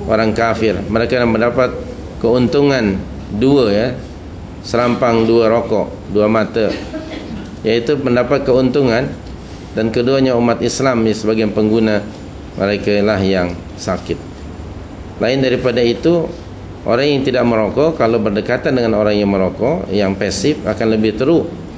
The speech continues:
kesannya daripada yang merokok. Banyak lagi dalil yang lain, ya.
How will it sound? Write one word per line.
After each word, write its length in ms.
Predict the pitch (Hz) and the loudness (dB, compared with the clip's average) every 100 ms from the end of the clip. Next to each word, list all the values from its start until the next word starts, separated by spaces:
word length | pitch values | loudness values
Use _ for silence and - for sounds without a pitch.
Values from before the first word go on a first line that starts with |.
| - 104 | -8 -4
kesannya 400 | 98 123 117 110 | -2 2 2 4
daripada 400 | 104 104 98 104 | 2 2 0 2
yang 240 | 101 110 - - - - - - | 2 0 -4 -12 -14 -12 -12 -4
merokok. 480 | 98 101 98 92 92 - - - - - - - - - | 0 0 0 -4 -10 -12 -14 -14 -14 -14 -14 -14 -14 -8
Banyak 320 | 87 110 123 | -2 0 2
lagi 320 | 120 147 151 | 2 2 0
dalil 240 | 120 117 123 | 2 2 2
yang 240 | 117 113 | 2 2
lain, 400 | 113 117 110 | 2 2 2
ya. 20 | 104 | -2